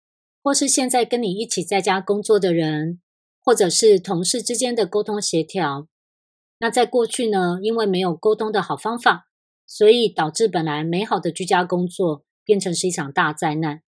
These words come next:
天天上演一些吵架的戏码。那现在呢，你将学会有效的处理原则，还有我会借由大量的案例分享，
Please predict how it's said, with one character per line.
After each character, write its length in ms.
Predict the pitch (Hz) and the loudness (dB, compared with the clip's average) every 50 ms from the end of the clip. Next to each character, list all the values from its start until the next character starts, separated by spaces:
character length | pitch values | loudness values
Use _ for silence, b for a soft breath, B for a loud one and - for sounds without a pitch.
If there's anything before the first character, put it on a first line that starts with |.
| _ _ _ | _ _ _
天 160 | _ - 233 208 | _ 0 0 2
天 200 | - 220 214 208 | 2 0 0 0
上 200 | - 226 202 185 | 0 0 0 0
演 240 | 160 156 147 143 175 | 0 -2 -2 -4 -4
一 120 | 202 220 208 | -2 0 2
些 240 | - - 196 185 | 2 2 2 2
吵 220 | 170 - - 147 143 | 0 -2 -4 -6 -2
架 180 | - 190 175 | 0 0 0
的 120 | 156 160 147 | 0 0 -4
戏 240 | - - - 165 147 | -4 -6 -6 -4 -4
码。 180 | 143 147 170 _ _ _ _ _ _ _ _ _ _ _ _ _ _ _ | -6 -8 -10 _ _ _ _ _ _ _ _ _ _ _ _ _ _ _
那 100 | - 226 | -2 0
现 180 | 233 - 262 240 | 2 4 4 4
在 220 | 233 277 247 233 | 4 4 2 4
呢， 220 | 220 220 202 190 190 | 4 2 2 2 2
你 120 | 185 165 | 2 0
将 220 | 160 - 190 202 208 | 2 2 0 0 0
学 180 | - 196 170 | 0 0 0
会 240 | 165 175 220 196 175 | 2 2 2 2 2
有 140 | 165 156 143 | 0 -2 -2
效 180 | - - 254 | -2 -2 -2
的 140 | 240 220 185 | 0 0 -2
处 160 | 180 - 202 | 0 0 0
理 140 | 190 208 190 | 2 2 2
原 260 | 170 160 156 151 170 | 2 2 0 0 -2
则， 400 | 175 - 190 170 156 151 156 156 _ _ _ _ _ _ _ _ _ _ | -2 -2 0 0 0 -2 -4 -8 _ _ _ _ _ _ _ _ _ _
还 160 | - - 202 | 0 2 4
有 160 | 226 247 240 | 4 6 6
我 120 | 220 185 160 | 6 4 4
会 220 | - 233 208 196 | 6 6 6 6
借 220 | 180 - - 254 233 | 4 2 2 4 6
由 160 | 202 180 175 | 6 4 4
大 200 | 180 - 302 285 | 4 4 4 4
量 160 | 269 269 247 | 4 2 0
的 120 | 220 208 | 0 0
案 120 | 202 214 214 | 0 0 0
例 140 | 220 202 196 | 0 -2 -2
分 220 | - 202 190 196 | -2 -4 -6 -4
享， 300 | 190 - - 165 147 160 | -4 -2 -2 -2 -4 -6